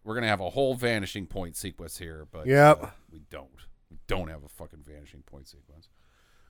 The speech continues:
Speaker 2: Uh, he's shooting the M sixty. The Duck has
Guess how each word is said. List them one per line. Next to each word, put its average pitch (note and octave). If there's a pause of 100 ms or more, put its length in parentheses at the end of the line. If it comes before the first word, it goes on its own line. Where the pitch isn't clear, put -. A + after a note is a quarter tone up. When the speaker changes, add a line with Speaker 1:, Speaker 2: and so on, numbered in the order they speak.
(120)
Speaker 2:
Uh, A2+ (300)
he's E3+ (680)
shooting D#3+
the C3+
M C#3
sixty. B2+ (1400)
The C3
Duck D3+
has A#2+